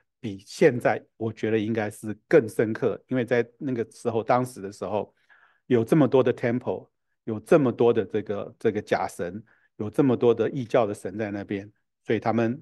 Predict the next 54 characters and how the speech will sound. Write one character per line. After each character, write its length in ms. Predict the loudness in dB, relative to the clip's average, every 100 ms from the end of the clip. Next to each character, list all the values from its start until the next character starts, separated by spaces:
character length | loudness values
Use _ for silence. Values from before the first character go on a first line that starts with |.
| -2
譬 80 | 0
如 80 |
说 140 | 2 2
你 140 | 0
是 120 | -6
做 220 | 0 2 2
一 80 |
个， 280 | 0 -2 -4 _ _ _ -4
你 140 | -2
以 40 | 2
前 200 | 0 0
是 120 | -2
做 180 | 0 0
银 240 | 0 -2
匠 240 | 0 -2 -4
的， 180 | -12 _ _ _ _ -16
你 80 |
现 160 | -6 -2
在 140 | -2
信 180 | -2 -4
了 100 | -4
主 220 | -6 -12
之 160 | -12 -6
后， 160 | -2 -2
你 80 |
不 140 | -4 -2
做 180 | 2 2
银 180 | 0
匠， 240 | -4 -6 -6
你 60 |
要 140 | -12 -6
做 180 | -4 -4
什 160 | -4
么？ 240 | -14 -16 _ _ _ _ _
那 180 | -2 0
大 200 | 4 6
家 100 | 6
都 160 | 6
知 180 | 4 2
道， 260 | 2 2 -2 -10 -12 -18 -10
<coughs> 440 | -10 _ _ _
你 100 | -8
要 80 | -4
换 200 | 0 0
工 220 | 0 -6
作， 300 | -2 -2 -2 _ _ _ _
真 100 | 0
的 100 | 2
是 120 | 0
非 140 | 2 2
常 180 | 2 -4
不 120 | -6
容 220 | -6 -8
易。 180 | -10